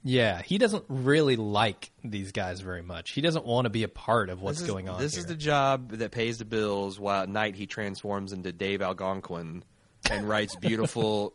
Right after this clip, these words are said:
Speaker 2: <laughs> stories about quiet desperation and the American <laughs> dream.
Speaker 1: <laughs> Disguised as sci-fi novels.
Speaker 2: <laughs> Now he's done
Speaker 1: Good
Speaker 2: with
Speaker 1: stuff.
Speaker 2: that. Now he's basically writing, he's ghost writing Pete's autobiography, I think. <laughs>
Speaker 1: Oh, yuck.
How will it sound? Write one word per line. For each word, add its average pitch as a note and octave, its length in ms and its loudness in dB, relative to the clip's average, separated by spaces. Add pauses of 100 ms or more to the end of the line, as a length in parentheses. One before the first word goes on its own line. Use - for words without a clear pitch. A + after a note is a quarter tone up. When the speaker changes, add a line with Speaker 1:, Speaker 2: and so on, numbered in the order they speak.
Speaker 2:
<laughs> G2 80 -16
stories G#2 640 -2
about G2 340 -2
quiet G#2 380 0
desperation G2+ 640 -4
and F#2 120 -6
the F#2+ 40 -4
American F#2+ 380 -4
<laughs> - 20 0
dream. B2 640 2
Speaker 1:
<laughs> - 1700 -6
Disguised A#2 480 2
as B2 80 -4
sci-fi F#2 520 -2
novels. F2+ 520 -10 (240)
Speaker 2:
<laughs> - 60 6 (840)
Now C3+ 100 4
he's G3+ 120 4
done A3 140 6
Speaker 1:
Good C4+ 80 4
Speaker 2:
with D#3 80 4
Speaker 1:
stuff. C#3+ 100 8
Speaker 2:
that. F#2+ 320 6 (300)
Now D#3+ 220 8
he's C#3 120 4
basically C3 480 0
writing, A#2 640 2
he's A2+ 240 -6
ghost B2+ 320 2
writing A2 320 2
Pete's - 380 -6
autobiography, G2+ 880 0
I E2+ 80 -4
think. E2 440 -10
<laughs> - 60 -4 (480)
Speaker 1:
Oh, C#3+ 220 -2 (140)
yuck. - 500 -4